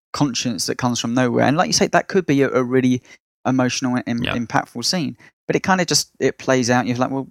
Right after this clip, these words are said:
Speaker 1: <laughs> you know, and then, then he obviously finds that actually it's just hope in the, you know, the boxes,
Speaker 2: Mm.
Speaker 1: there's nothing in the box, and, and it's all about hope. It's pretty cliched. It kinda works on some levels. I kinda like, you know, he, he kills himself at the end, and with that, hope is released
Speaker 2: Mm.
Speaker 1: aco-,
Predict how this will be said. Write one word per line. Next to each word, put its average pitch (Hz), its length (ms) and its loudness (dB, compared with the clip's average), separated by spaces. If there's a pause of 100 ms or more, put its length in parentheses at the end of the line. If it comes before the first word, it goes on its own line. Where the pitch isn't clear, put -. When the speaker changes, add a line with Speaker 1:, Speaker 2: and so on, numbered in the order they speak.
(440)
Speaker 1:
<laughs> - 460 -20
you 120 80 -2
know, 117 180 2
and 143 200 2
then, 151 140 0
then 147 120 2
he 147 60 4
obviously 139 380 2
finds 117 400 2
that 117 140 2 (280)
actually 123 260 0
it's - 160 0
just 117 180 -4
hope 117 320 -2
in 110 120 -2
the, 110 120 -4
you 113 100 -4
know, 110 80 -4
the 113 120 -2
boxes, 120 600 0
Speaker 2:
Mm. 104 40 -2
Speaker 1:
there's 117 140 0
nothing 123 220 0
in - 100 0
the 131 40 2
box, 120 380 -2
and, 113 220 -4
and 113 140 0
it's - 120 -4
all 120 100 -4
about 117 220 0
hope. 117 220 -2 (280)
It's - 120 -4
pretty 175 240 0
cliched. 123 480 0 (240)
It 240 120 2
kinda 202 220 2
works 123 260 2
on 120 60 -2
some 123 240 2
levels. 117 260 0
I 127 120 4
kinda 143 300 2
like, 113 300 2
you 110 80 0
know, 107 140 -2
he, 117 300 0
he 113 180 0
kills 120 300 0
himself 113 320 0
at - 40 -20
the 117 140 0
end, 113 220 2
and 110 180 -2
with 117 140 2
that, 113 340 0
hope 120 300 -2
is 113 160 2
released 120 320 2
Speaker 2:
Mm. 117 80 2
Speaker 1:
aco-, 120 180 -6